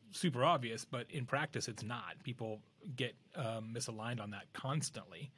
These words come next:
Um, you know, just because a social channel exists doesn't mean that your customers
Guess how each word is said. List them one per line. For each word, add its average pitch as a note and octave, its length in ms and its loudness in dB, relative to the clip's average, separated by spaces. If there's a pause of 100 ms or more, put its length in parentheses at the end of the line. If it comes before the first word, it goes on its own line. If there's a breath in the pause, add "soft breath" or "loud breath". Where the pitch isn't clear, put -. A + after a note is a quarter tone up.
(520 soft breath)
Um, A2 560 -2 (640)
you C#3+ 80 -2
know, A#2 80 0
just C#3+ 260 4
because D3 320 4
a A#2+ 80 4
social C3+ 320 0
channel B2 300 4
exists G#2+ 380 0
doesn't B2+ 280 -2
mean A#2+ 200 0
that G#2+ 100 -8
your C3+ 380 4
customers A2+ 760 -4